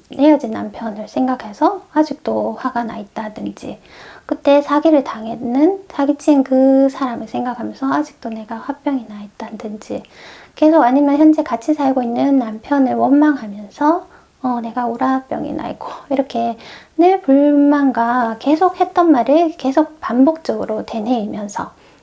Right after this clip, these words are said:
그 사건을 계속 얘기하죠. 우리 그런 사람도 있죠. 특히 여자들, 나이 드신 분들. 어, 그건 왜 그런지는 알겠어요. 충분히 알겠어. 너무나 그 감정의 해소가 되지 않아서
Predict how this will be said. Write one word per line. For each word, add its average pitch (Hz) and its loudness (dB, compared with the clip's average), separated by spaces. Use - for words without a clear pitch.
그 294 2
사건을 294 0
계속 311 0
얘기하죠. 214 -6
우리 240 -2
그런 269 0
사람도 262 -2
있죠. 262 -2
특히 233 -4
여자들, 240 0
나이 226 -8
드신 233 0
분들. 247 2
어, 240 4
그건 302 4
왜 254 2
그런지는 339 2
알겠어요. 226 -4
충분히 269 2
알겠어. 220 -4
너무나 262 4
그 226 -4
감정의 269 0
해소가 320 0
되지 277 0
않아서 262 0